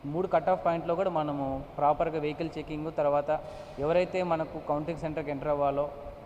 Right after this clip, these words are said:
కౌంటింగ్ ఏజెంట్స్ కానీ, తర్వాత కౌంటింగ్ స్టాఫ్ కానీ, తర్వాత ఆర్ఓస్, ఏఆర్ఓస్,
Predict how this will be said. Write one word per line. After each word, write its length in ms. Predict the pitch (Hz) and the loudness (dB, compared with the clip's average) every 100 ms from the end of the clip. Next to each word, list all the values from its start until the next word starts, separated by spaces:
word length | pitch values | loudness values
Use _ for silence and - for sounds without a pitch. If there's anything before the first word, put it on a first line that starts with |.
| - | -2
కౌంటింగ్ 380 | 147 151 156 170 | 0 2 0 -2
ఏజెంట్స్ 380 | 156 156 160 156 | 0 -2 -4 -4
కానీ, 280 | 151 147 151 | 0 0 0
తర్వాత 260 | 151 143 | 2 2
కౌంటింగ్ 420 | 151 139 143 139 151 | 0 -2 -2 -4 -6
స్టాఫ్ 360 | - 143 143 | 2 2 2
కానీ, 320 | 147 139 147 147 | 0 0 -2 -4
తర్వాత 360 | 139 139 139 143 | 0 2 2 4
ఆర్ఓస్, 560 | 131 139 143 143 - 151 - - 131 | 4 4 0 -4 -6 -12 -12 -8 2
ఏఆర్ఓస్, 520 | 143 143 139 135 | 4 4 0 -6